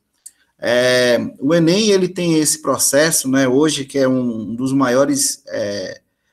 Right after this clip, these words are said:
meios de entrada nas universidades, em que os avaliadores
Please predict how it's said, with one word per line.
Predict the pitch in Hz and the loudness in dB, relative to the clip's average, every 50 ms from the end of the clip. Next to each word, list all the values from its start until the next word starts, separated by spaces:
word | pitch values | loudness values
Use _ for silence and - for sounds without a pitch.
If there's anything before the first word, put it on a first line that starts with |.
| _ _ _ _ | _ _ _ _
meios | - 113 113 123 147 156 156 147 139 | -10 -4 2 4 6 6 6 6 4
de | 127 143 147 | 2 2 2
entrada | 147 135 139 - - 139 147 151 147 139 | 2 2 2 2 2 2 4 4 2 2
nas | 139 131 123 120 | 2 0 0 -2
universidades, | 127 127 127 123 120 123 120 - - 110 110 113 127 151 156 151 135 - - - _ _ _ _ _ _ _ _ _ _ | -4 -4 -2 -2 -2 -2 -2 -4 -4 -4 -2 0 0 0 0 -2 -6 -12 -14 -16 _ _ _ _ _ _ _ _ _ _
em | _ 120 139 143 | _ -2 -2 -2
que | 139 - 165 165 165 160 156 147 | -2 -4 -2 -2 0 2 2 2
os | 147 147 147 | 2 2 2
avaliadores | 160 160 156 160 156 160 170 156 143 131 127 143 156 185 196 190 147 - - - - | 2 2 2 2 2 2 2 2 0 2 0 2 2 2 2 0 -2 -4 -8 -10 -14